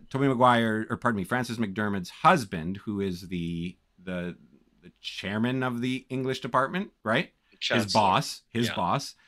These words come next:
Speaker 1: has, like, this weird, he's got this weird thing with, and that's, oh God, his weird thing with Marilyn Monroe, but also with Joe DiMaggio.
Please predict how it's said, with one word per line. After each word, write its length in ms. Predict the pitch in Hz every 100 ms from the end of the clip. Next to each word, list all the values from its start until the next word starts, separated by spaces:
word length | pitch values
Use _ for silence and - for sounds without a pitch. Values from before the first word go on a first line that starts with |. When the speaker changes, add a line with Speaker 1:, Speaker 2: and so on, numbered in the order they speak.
| _ _
Speaker 1:
has, 260 | 131 143 127
like, 200 | 123 117
this 260 | 110 -
weird, 280 | 117 131 123
he's 140 | 127
got 140 | 120 123
this 180 | 127 120
weird 460 | 127 185 185 202 -
thing 280 | 127 127
with, 180 | 117 110 -
and 100 | 120
that's, 200 | 156 -
oh 240 | 330 120
God, 220 | 95 120 -
his 180 | 123 117
weird 240 | 120 160
thing 200 | - 117 110
with 220 | 107 -
Marilyn 300 | 113 135 127
Monroe, 200 | 107 107
but 120 | 110
also 200 | 127 139
with 120 | 120
Joe 160 | 107 110
DiMaggio. 500 | 92 90 101 85